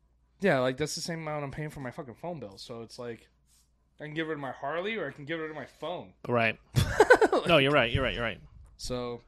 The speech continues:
Speaker 1: there's really no point. I mean, I'll eventually sell it because, like, I can get more than what it's owed. I mean, 'cause, dude, like, as long as I've had my Harley, it has not dropped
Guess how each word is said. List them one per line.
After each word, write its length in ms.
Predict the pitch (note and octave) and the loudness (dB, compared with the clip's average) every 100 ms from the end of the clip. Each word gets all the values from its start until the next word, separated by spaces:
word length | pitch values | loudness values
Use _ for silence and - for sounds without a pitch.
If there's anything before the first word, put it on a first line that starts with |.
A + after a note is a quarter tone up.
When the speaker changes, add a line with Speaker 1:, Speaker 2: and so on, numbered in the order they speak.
| - | -18
Speaker 1:
there's 180 | D3 D3+ | -12 -10
really 220 | D#3 F3+ | -10 -10
no 180 | D#3+ C#3 | -8 -8
point. 320 | C3+ C3+ D3+ B2+ | -6 -4 -2 -2
I 20 | |
mean, 140 | C3+ | -2
I'll 200 | D3 D#3+ D#3 | 0 0 0
eventually 480 | C#3+ F#3 G#3 F3 C3+ | 2 4 4 2 0
sell 280 | - E3 D3 | 2 4 4
it 100 | A2+ | 0
because, 340 | A2+ B2+ A2+ | -4 -4 -4
like, 300 | A#2+ A#2 - | -4 -6 -6
I 120 | - E3+ | -8 -4
can 120 | D#3+ | -2
get 160 | D3+ | -2
more 400 | C3 B2 C3 A#2 - - _ _ - | -2 -6 -8 -10 -16 -20 _ _ -16
than 80 | |
what 120 | A#2 G#2 | -12 -12
it's 140 | - | -10
owed. 240 | B2+ B2+ - _ _ - - _ _ _ _ _ _ _ _ - | -8 -8 -10 _ _ -20 -20 _ _ _ _ _ _ _ _ -14
I 40 | |
mean, 220 | B2+ C3 A#2 | -8 -8 -8
'cause, 260 | C#3 B2 | -6 -6
dude, 240 | - C#3+ B2 | -4 -4 -4
like, 240 | A#2+ B2 - | -6 -8 -10
as 180 | B2 | -6
long 220 | C3+ C#3 D#3+ | -2 -2 -2
as 80 | |
I've 140 | D3+ C3+ | -4 -4
had 160 | C3+ | -4
my 140 | C3 A#2+ | -4 -4
Harley, 480 | A2 B2 D3+ D#3 - | -2 -2 -4 -8 -6
it 240 | C#3 D3 | -6 -6
has 240 | A#2+ C3+ A#2+ | -6 -4 -4
not 200 | A#2 A2 | -6 -4
dropped 280 | A#2 A2+ | -6 -8